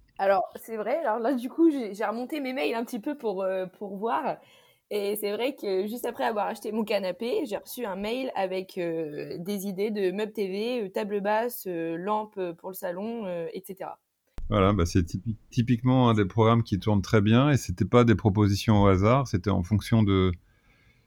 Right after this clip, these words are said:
Speaker 2: ton historique de va-, de navigation, en fonction de tes achats, en fonction de, enfin, des produits achetés et aussi en fonction des disponibilités stock des magasins proches de toi.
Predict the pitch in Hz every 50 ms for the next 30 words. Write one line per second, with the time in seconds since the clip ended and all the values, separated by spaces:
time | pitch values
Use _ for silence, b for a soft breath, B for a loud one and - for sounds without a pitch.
0 | _ _ _ - 117 104 98 98 95 95 95 95 95 98 95 - - 110 104 101
1 | 92 101 90 87 101 104 107 104 95 95 95 98 95 98 92 101 98 95 - -
2 | 135 135 135 139 131 117 - 104 98 - - 107 101 101 92 104 98 92 101 98
3 | 92 - - 123 127 131 131 123 117 110 - - 104 101 - - - 110 104 107
4 | 107 104 95 92 101 95 95 98 92 - 95 87 82 85 78 - - 120 117 120
5 | 113 104 - - 135 143 156 160 - - _ _ _ _ _ _ _ _ _ _
6 | _ - 87 87 92 90 - - 127 117 110 95 - 104 98 95 - 123 120 113
7 | 104 98 98 104 98 107 110 - - 123 113 113 107 113 110 107 104 101 - 113
8 | 101 - - - - 120 120 113 - - - 98 98 95 98 98 92 98 95 101
9 | 107 98 - - 113 107 101 98 90 87 - 110 113 131 143